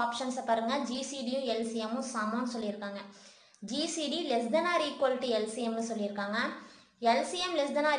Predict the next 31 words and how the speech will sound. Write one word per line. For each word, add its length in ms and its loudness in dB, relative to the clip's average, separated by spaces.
equal 280 2
to 140 0
ஜி 100 0
சி 180 -2
டி, 100 2
எல் 200 2
C 160 -4
M 140 -2
greater 320 2
than 200 -2
ஜி 160 -6
சி 160 -6
டி. 100 -4
இதுதாங்க 440 -2
நம்மளுக்கு 280 -4
கொடுத்துருக்குற 400 -2
options. 440 -4
ஓகேங்களா? 420 2
என்ன 160 0
இதுக்கு 320 -2
எல் 160 6
சி 140 -4
எம்முக்கும் 360 -2
ஜி 80 -2
சி 180 -4
டிக்கும் 280 -2
என்ன 160 2
தொடர்பு? 320 2
நான் 220 4
இதுக்கு 240 -4
முன்னாடி 240 2